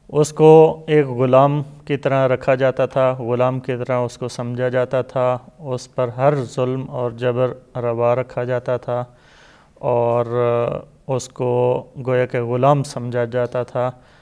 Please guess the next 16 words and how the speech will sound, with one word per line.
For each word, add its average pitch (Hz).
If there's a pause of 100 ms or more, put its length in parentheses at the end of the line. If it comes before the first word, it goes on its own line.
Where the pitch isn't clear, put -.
(200)
अ, 123
शौहर 139
की 135
बीवी 147
नहीं 147
हुआ 127
करती 123
थी, 131 (140)
बल्कि 123
उसकी 127
ग़ुलाम 120
हुआ 117
करती 131
थी। 135 (1700)
इसी 175
तरह 180